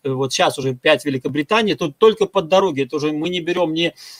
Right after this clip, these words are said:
ни города, которые иногда всё плиткой уложены, и сами дома стоят и так далее, да, то есть всё вот просто только дороги уже,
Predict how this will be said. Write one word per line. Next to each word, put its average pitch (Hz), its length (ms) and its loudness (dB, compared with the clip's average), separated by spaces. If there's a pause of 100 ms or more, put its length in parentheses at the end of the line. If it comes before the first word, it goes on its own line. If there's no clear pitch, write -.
(140)
ни 165 160 -2
города, 180 440 4
которые 170 360 0
иногда 160 300 0
всё - 200 -4
плиткой 165 360 -4
уложены, 156 500 0
и 135 40 2
сами 147 300 0
дома 147 300 2
стоят 147 320 -2
и 131 40 -8
так 131 180 -6
далее, 131 260 0
да, - 180 -2
то 156 100 -4
есть 143 160 -4 (360)
всё 214 600 6
вот 147 380 -2
просто 202 300 4
только 165 300 -2
дороги 147 380 0
уже, 135 420 4